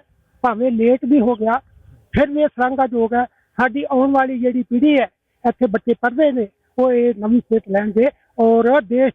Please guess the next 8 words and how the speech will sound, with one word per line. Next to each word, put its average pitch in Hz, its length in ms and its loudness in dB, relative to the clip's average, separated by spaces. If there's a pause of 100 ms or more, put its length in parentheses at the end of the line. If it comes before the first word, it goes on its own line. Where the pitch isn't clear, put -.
ਦੀ 233 60 -4
ਸੇਵਾ 208 280 0
ਵਾਸਤੇ 233 580 0 (460)
ਉਹ 233 440 2 (880)
ਫੌਜ 233 180 2
ਵਿੱਚ 262 220 -4
ਭਰਤੀ 254 280 -2
ਹੋਣਗੇ। 208 340 -2